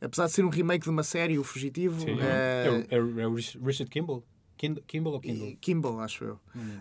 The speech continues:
Speaker 1: Eh, e o, e o tipo, pronto, também era standalone. Agora, ele ir atrás de franchises, eh, de tipos
Speaker 2: Mas há assim
Speaker 1: que
Speaker 2: tantos gajos a fugir?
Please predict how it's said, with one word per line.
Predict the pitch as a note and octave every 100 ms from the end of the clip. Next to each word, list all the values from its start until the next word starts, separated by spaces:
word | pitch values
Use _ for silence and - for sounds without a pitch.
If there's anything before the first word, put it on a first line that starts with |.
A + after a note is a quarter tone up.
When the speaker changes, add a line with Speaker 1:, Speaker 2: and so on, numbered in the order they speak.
| G#2
Speaker 1:
Eh, | C#3+ D3 D3+
e | F3+ G#3
o, | A3+
e | F#3+
o | G3+
tipo, | F3+ - - -
pronto, | B2+ A2 - - - -
também | E3 F3
era | F#3
standalone. | E3 G3 F3 E3 B2 C3
Agora, | F3 G3 A3
ele | G#3 G3+ G#3+
ir | G#3+
atrás | G#3 A3 A3
de | -
franchises, | A3+ G#3+ - G#3+ A3 G3+ -
eh, | G#3+ G#3
de | F3+ F#3
tipos | G#3+ G3+ F#3+
Speaker 2:
Mas | G3
há |
assim | F3+ G3
Speaker 1:
que |
Speaker 2:
tantos | F3 C#3+
gajos | C#3+ C3+
a |
fugir? | B2+ A2 C#3